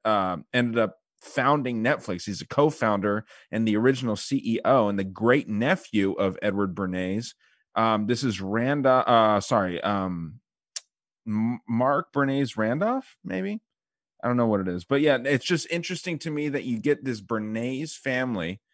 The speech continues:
going through time and transcending all kinds of cultures. And then you just get the same idea, right? 'Cause T V is gone.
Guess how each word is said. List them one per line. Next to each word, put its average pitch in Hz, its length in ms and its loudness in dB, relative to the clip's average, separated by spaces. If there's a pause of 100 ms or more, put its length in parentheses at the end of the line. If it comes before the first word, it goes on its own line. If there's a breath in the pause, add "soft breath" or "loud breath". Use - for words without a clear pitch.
(480)
going 135 680 0 (600)
through 135 760 2 (100)
time 110 600 0 (540)
and 117 460 -2
transcending 131 1120 -2 (100)
all 127 240 2
kinds 117 320 0
of 87 100 -8
cultures. 87 640 -6 (440)
And 120 280 0
then 127 160 0
you 123 140 2
just 120 360 -4
get 135 360 0
the 123 120 -2
same 139 540 -2
idea, 113 440 0
right? 104 240 0
'Cause 104 220 -8
T 185 300 -8
V 156 200 -6
is 101 180 -2
gone. 95 420 -4